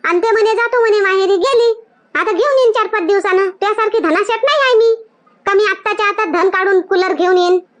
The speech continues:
हा, जसा कूलर तर भला लाखोचाच होते. धनाशेट नाही आहे वाली, मापेक्षा जास्त मला मा-, मालमत्ता तर त्यापाशी आहे. आणि एक कूलर ना आणता आला, मा सुनीले नेऊन देता आला वाकरी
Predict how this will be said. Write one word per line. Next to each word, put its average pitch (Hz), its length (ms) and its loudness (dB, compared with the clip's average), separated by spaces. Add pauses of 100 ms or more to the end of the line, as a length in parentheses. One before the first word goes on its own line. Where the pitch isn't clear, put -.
(360)
हा, 440 260 -2
जसा 440 200 0
कूलर 466 220 0
तर 480 120 -2
भला 440 200 2
लाखोचाच 494 440 -2
होते. 440 360 0 (400)
धनाशेट 392 380 0
नाही 427 160 2
आहे 403 120 2
वाली, 415 240 2
मापेक्षा 440 380 0
जास्त 440 240 -2
मला 403 280 2
मा-, 403 500 -2
मालमत्ता 453 440 2
तर 453 80 -2
त्यापाशी 494 340 -2
आहे. 466 280 0 (720)
आणि 427 320 2
एक 508 140 -4
कूलर 480 180 2
ना 494 160 2
आणता 453 180 2
आला, 508 160 2 (440)
मा 494 180 2
सुनीले 539 560 2
नेऊन 539 180 2
देता 587 240 0
आला 523 100 0
वाकरी 480 600 0